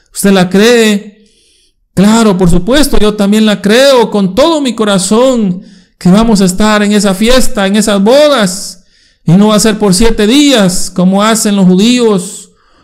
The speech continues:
o lo hicieron practicando por mandato de Dios a Moisés y al pueblo. Va a ser por siete años esta fiesta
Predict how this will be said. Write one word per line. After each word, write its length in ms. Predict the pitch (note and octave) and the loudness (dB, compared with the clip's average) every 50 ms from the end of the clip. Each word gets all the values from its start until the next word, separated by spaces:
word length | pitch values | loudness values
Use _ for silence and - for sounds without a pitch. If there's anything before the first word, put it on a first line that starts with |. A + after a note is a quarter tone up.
| _ _ _ | _ _ _
o 120 | E3 F3 | 0 2
lo 100 | F#3+ F#3 | 2 2
hicieron 460 | F3+ F3+ - A3+ A#3+ B3 B3+ A#3 G#3+ | 2 2 2 0 0 2 0 0 0
practicando 1300 | - G3+ G3 F#3 - G3+ F3+ F#3 G3+ G#3+ A#3 B3+ A#3+ A3+ G#3 G#3 G3+ G3 F#3+ F3 - - - - - _ _ _ | 0 0 2 2 2 2 0 0 0 0 0 0 0 0 0 0 0 0 -2 -2 -4 -8 -14 -20 -20 _ _ _
por 140 | F3 F#3 F#3+ | 0 2 2
mandato 600 | F#3 F3+ F3 F3+ G3 G#3+ A3 - - F#3 G#3+ G#3 | 4 4 2 2 2 0 -2 -2 -4 -2 -2 0
de 120 | G3 F#3 F#3 | 0 0 2
Dios 300 | F3+ G3 G#3+ G#3+ - G#3 | 2 2 2 0 0 2
a 60 | F#3 | 2
Moisés 520 | F3+ F3+ F3 F3 - F#3+ F3+ F#3+ F#3+ - | 2 2 0 0 0 2 2 2 2 0
y 60 | F#3 | -2
al 140 | F3+ F3+ F3+ | -2 -2 -2
pueblo. 760 | F3+ E3+ D#3+ F3 F3+ F3 E3+ E3+ E3+ E3 D#3 - - - - - _ _ _ _ _ _ D#3+ | 0 0 2 2 2 0 0 0 0 0 -2 -4 -6 -10 -18 -20 _ _ _ _ _ _ -4
Va 60 | D#3 | -2
a 40 | D3 | 0
ser 200 | G3 F#3+ F3+ F#3 | 0 0 0 0
por 160 | F#3 E3 D#3 | 0 2 2
siete 400 | - - C4+ C#4+ - F#3+ A#3 A3 | 4 4 2 2 2 0 0 0
años 920 | A3+ B3 C#4 C#4 C4 A#3+ A3 G3+ F#3 F3+ - - - - - - - _ - - _ _ _ _ _ _ _ | 2 0 0 0 0 -2 0 -2 -2 -4 -6 -10 -16 -18 -20 -20 -20 _ -20 -20 _ _ _ _ _ _ _
esta 300 | F#3 G3 F#3 - F#3+ F3 | -2 -2 0 0 0 0
fiesta 960 | G3+ G3 G#3+ A3+ G#3+ A3 - - G3+ F#3+ F#3 F#3 F3 E3 - - - - | 0 2 2 0 0 -2 -4 -4 -4 -2 0 -2 -2 -4 -6 -10 -18 -20